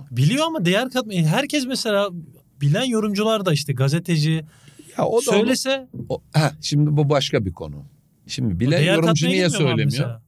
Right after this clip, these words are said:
Speaker 2: Şimdi bilen yorumcu, gazeteci niye söylemiyor? Çünkü gazetecilikten daha çok görünürlüğü sağladığı yer dijital mecralar. Onun da bir albenisi o. O bir market. O da o
Speaker 1: Arkasına bir
Speaker 2: mar-,
Speaker 1: güç, güç alıyor.
Speaker 2: ya o da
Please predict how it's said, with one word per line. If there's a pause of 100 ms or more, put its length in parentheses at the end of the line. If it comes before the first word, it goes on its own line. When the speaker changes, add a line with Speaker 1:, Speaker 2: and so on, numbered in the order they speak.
Speaker 2:
Şimdi
bilen
yorumcu,
gazeteci
niye
söylemiyor?
Çünkü
gazetecilikten
daha
çok
görünürlüğü
sağladığı
yer (360)
dijital
mecralar. (280)
Onun
da
bir
albenisi
o.
O
bir
market. (540)
O
da
o
Speaker 1:
Arkasına
bir
Speaker 2:
mar-,
Speaker 1:
güç,
güç
alıyor.
Speaker 2:
ya
o
da